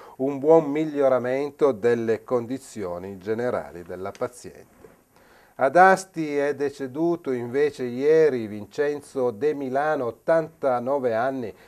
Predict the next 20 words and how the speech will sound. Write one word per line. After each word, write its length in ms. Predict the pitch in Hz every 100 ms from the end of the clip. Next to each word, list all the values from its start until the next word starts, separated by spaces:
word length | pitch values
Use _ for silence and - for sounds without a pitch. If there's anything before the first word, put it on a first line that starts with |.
| _ -
decano 600 | 120 131 160 151 151 131
degli 360 | 113 120 107 123
orefici 720 | 139 117 85 - 98 - 113
astigiani. 840 | 113 - 120 117 110 85 73 - _ _ - - -
È 60 |
stato 380 | 113 - 135 131
per 200 | 117 117
tanti 280 | 131 123 139
anni 180 | 147 139
presidente 800 | 117 - 110 127 131 123 123 107
dell'Automobil 920 | 117 117 120 117 117 127 113 120 117
Club 460 | 151 156 170 165 156
ed 160 | 127
in 140 | 120 117
gioventù 580 | 117 110 107 - 175
era 200 | 156 101
stato 280 | 95 127 -
un 120 | 101
noto 280 | 113 135 113
corridore 680 | - 139 127 117 110 131 113